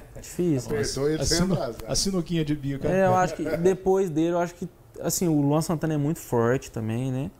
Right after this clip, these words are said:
Speaker 2: Não é um estilo que eu ouço muito, que eu componho, mas a gente tem que reconhecer que, que é muito grande também, né? É, mas assim, a gente vê depois, é, o próprio Henrique Juliano, Jorge Mateus, né?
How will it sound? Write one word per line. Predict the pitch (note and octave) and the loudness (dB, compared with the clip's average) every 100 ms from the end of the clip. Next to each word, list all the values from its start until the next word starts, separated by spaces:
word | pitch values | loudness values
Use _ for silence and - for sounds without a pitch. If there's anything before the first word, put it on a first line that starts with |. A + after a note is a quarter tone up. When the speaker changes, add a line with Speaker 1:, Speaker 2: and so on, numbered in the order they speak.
| - - - - - - | -20 -20 -20 -20 -20 -10
Speaker 2:
Não | A#2+ B2+ C3+ | -4 0 2
é | |
um | C3+ C#3 | 2 2
estilo | - - C3+ C3+ B2+ | 0 -2 0 2 0
que | - B2+ A#2+ A#2+ | -2 -2 0 2
eu | A#2+ | 2
ouço | A#2 A#2+ C3+ C3 A#2 | 2 2 0 -2 -8
muito, | G#2+ A#2 C3+ C3+ A2 | -6 -4 -2 -2 -2
que | A#2 | -6
eu | |
componho, | - C#3+ - B2+ C#3+ | -6 -8 -6 -6 -4
mas | F3 | -4
a | G3 | -4
gente | F3+ - | -6 -6
tem | D3+ D3 | -6 -4
que | |
reconhecer | C#3+ - C#3 C3+ - B2+ C3 | -4 -4 -4 -4 -4 -2 -4
que, | B2+ E3 F3 D3 - - - - - | -4 -6 -4 -4 -6 -18 -20 -18 -16
que | - | -4
é | A#2+ | 0
muito | B2 B2+ D3 D#3+ | 2 2 0 0
grande | C3 A#2 A#2 A2+ - | 2 2 0 -2 -4
também, | A2 G#2+ G#2 | -4 -4 -4
né? | A#2 F#3 - - - - - - - - - - - | -6 -8 -14 -20 -18 -16 -16 -18 -20 -20 -20 -12 -2
É, | G#2 G#2+ G#2 G2+ G2+ G#2 G2+ | 2 2 2 2 2 2 2
mas | A2 B2+ | 0 -2
assim, | D3+ D#3 | -2 -4
a | |
gente | C#3+ - | -4 -4
vê | D#3 C#3+ D#3+ | 0 2 2
depois, | F3 - C#3 D#3 F3+ | 0 0 0 0 -2
é, | C2+ C2 - - - | -6 -8 -10 -12 -8
o | C3+ | -8
próprio | - C3 B2 C3+ | -4 -2 0 0
Henrique | B2 B2 A#2 | 0 -2 -4
Juliano, | B2 B2+ A#2+ | -4 -4 -2
Jorge | A2+ A2 A2 | -2 -2 -2
Mateus, | C3+ - A#2 A#2+ C#3+ A#2+ | -6 -6 -4 0 0 0
né? | A2 C3+ | -2 -6